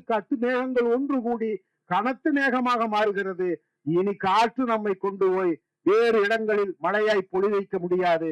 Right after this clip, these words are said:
கடல் குளிர்ந்து கிடக்கிறது, கடலில் பெய்வோம், அல்லது இந்த இடம் குளிராக இருக்கிறது, இங்கே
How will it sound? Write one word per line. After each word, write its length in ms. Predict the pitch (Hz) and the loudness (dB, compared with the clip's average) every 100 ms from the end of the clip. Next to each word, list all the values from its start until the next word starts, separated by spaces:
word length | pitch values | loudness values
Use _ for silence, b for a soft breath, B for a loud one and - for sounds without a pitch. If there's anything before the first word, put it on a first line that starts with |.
| 147 | -4
கடல் 320 | 175 185 214 170 | -2 2 2 0
குளிர்ந்து 380 | 208 226 226 214 | -2 -4 0 0
கிடக்கிறது, 520 | 185 185 180 165 165 151 _ _ | 0 -4 -4 -4 -4 -6 _ _
கடலில் 460 | 190 196 233 220 180 | 0 2 0 0 0
பெய்வோம், 400 | 190 175 170 151 | 0 2 0 -2
அல்லது 280 | - 180 196 180 | -4 -4 -4 -2
இந்த 200 | 214 240 | 0 2
இடம் 240 | 254 262 - | 0 0 -4
குளிராக 380 | 214 214 208 | -2 0 0
இருக்கிறது, 440 | 202 190 196 170 170 - _ - | 0 -6 -6 -4 -4 -6 _ -2
இங்கே 340 | 175 240 269 | 0 2 2